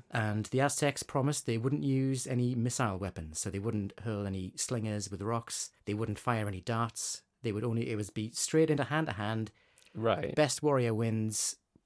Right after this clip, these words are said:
Speaker 1: losers get captured.
Speaker 2: Right,
Speaker 1: And
Speaker 2: okay.
Speaker 1: potentially sacrificed. And the idea was, this was a, the most moral way to get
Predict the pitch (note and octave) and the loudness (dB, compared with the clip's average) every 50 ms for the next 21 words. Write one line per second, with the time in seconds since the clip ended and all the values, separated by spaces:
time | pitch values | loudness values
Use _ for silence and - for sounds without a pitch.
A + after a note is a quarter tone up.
0 | _ _ _ - G#2+ G#2+ G#2+ F#2+ G2+ G2+ F#2+ F#2 - - - G#2 - - - F2 | _ _ _ -8 -6 -6 -4 -2 -2 -2 -2 -2 -4 -2 -4 -6 -6 -6 -10 -10
1 | - - - E2+ E2 - - _ _ _ - G#2 G2 G2 F2+ E2+ - B2+ B2 A#2+ | -8 -8 -10 -10 -12 -16 -20 _ _ _ -4 2 4 4 4 6 4 4 2 2
2 | - - G2+ D#2+ D2 - - A2+ G#2+ - G2+ F2+ - F2 - - - A#2 - - | 2 2 2 2 2 0 -2 -4 -4 -4 -4 -6 -6 -10 -12 -12 -14 -12 -12 -12
3 | - - _ _ _ _ - C3+ B2 A#2+ C3+ D#3 D#3 D3+ C3+ B2+ D3 C#3+ C3+ D3+ | -14 -14 _ _ _ _ 0 0 2 4 4 6 6 6 6 8 8 8 8 8
4 | F#3+ A3 A3+ A3+ A3 - - - - _ - - - - D3 D#3+ - - E3 B2+ | 6 6 4 4 2 0 -2 -4 -6 _ -18 -16 -2 0 2 2 4 2 4 6
5 | D3 D3+ C#3+ C#3+ C3+ C#3 C#3 C#3 D#3 E3+ F#3 F#3+ F3+ - - - C#3+ C3+ C#3 D#3 | 6 6 6 6 4 2 2 4 6 6 6 6 4 2 2 2 2 4 4 6
6 | E3 E3 E3+ E3 D#3+ D#3+ D#3+ D3+ C#3+ D#3+ D#3 C3 G2 F#2+ F#2 F#2 - - - G2 | 6 6 6 8 8 8 6 6 4 4 4 4 2 0 -2 -4 -6 -8 -6 -4
7 | - G2+ F#2 F2+ - | -2 -2 -2 -4 -6